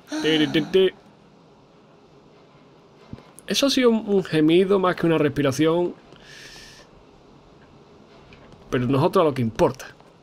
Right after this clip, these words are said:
Son las esquinas, ahí no hay nada. Esta misma. ¡Toma!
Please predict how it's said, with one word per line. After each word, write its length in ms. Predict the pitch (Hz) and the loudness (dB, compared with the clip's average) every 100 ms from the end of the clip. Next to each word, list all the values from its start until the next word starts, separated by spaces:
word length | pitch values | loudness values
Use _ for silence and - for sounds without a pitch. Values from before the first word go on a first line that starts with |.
| - - - - _ 175 170 147 165 160 226 214 202 190 175 151 143 131 127 151 139 135 139 143 165 160 131 127 123 127 123 131 143 131 135 135 165 160 139 131 131 131 135 139 156 139 139 156 151 156 175 170 156 170 185 202 208 220 208 214 214 202 185 190 165 165 190 190 208 202 202 135 123 120 - - _ _ _ - - _ _ _ - - - | -20 -20 -20 -20 _ -2 0 0 -4 0 4 6 6 6 4 2 2 0 0 0 0 -2 -6 -2 0 2 0 -2 -2 -2 -2 0 0 0 -2 -2 0 0 0 0 0 0 0 0 0 -2 -2 -2 -2 -2 -2 -2 -2 0 0 0 2 0 0 -2 -2 -4 -2 -2 0 -2 0 0 0 0 0 -2 -4 -6 -8 -20 _ _ _ -20 -20 _ _ _ -20 -20 -16
Son 200 | - 160 | -6 -4
las 100 | 143 | -2
esquinas, 380 | - 160 107 - | -2 -2 -4 -6
ahí 120 | 135 | -4
no 60 | |
hay 60 | 135 | -2
nada. 220 | 135 - - - - - - _ - | -4 -8 -18 -20 -20 -20 -20 _ -12
Esta 260 | 123 - | -12 -10
misma. 260 | 131 - - - - - - _ - - - - - _ _ - - - - - - - - - - - - _ _ _ _ _ _ _ _ - | -12 -12 -20 -20 -20 -20 -20 _ -16 -14 -16 -20 -20 _ _ -18 -18 -18 -18 -14 -12 -12 -16 -20 -20 -20 -20 _ _ _ _ _ _ _ _ -6
¡Toma! 1200 | - 392 415 392 330 277 247 233 220 208 202 196 | 2 4 6 4 4 4 2 2 2 2 0 -2